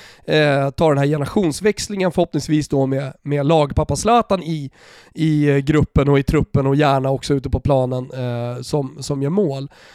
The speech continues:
Eh, och framförallt så ser man ju fram emot den här matchen mot Spanien och om vi kan upprepa ett kryss eller till och med vinna. Eh, men, eh, men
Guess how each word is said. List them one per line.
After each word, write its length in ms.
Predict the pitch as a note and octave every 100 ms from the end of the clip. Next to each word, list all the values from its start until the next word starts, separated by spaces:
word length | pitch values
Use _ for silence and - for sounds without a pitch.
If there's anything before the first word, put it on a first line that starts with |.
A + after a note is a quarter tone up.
| - _ _
Eh, 320 | C#3 C3+ C3+
och 420 | C#3+ - D#3+ D#3 E3+ F3+
framförallt 560 | - F3+ D3+ F3 F#3 G3
så 100 | F3
ser 80 | E3
man 100 | D3+
ju 40 |
fram 160 | C#3+ B2+
emot 120 | B2+
den 100 | C3
här 40 |
matchen 260 | B2 A#2+ A#2+
mot 120 | B2
Spanien 720 | - A#3 B3 A#3 A3 F#3 E3
och 360 | C#3 C#3+ C3 C#3+
om 100 | C3+
vi 100 | B2+
kan 160 | C#3
upprepa 640 | C#3 - - C#3 C3+ -
ett 120 | C3 -
kryss 380 | F#3+ A3 -
eller 120 | E3 C#3
till 140 | D3
och 80 | C#3
med 140 | B2+
vinna. 440 | D3 D3 C#3 D#3 A#2 _ _ _ _ _ _ -
Eh, 200 | C3 A#2+ - - - _
men, 460 | - D#3 E3 D3+ D3
eh, 300 | C#3+ C#3+ C#3+ -
men 380 | D#3+ D#3 D#3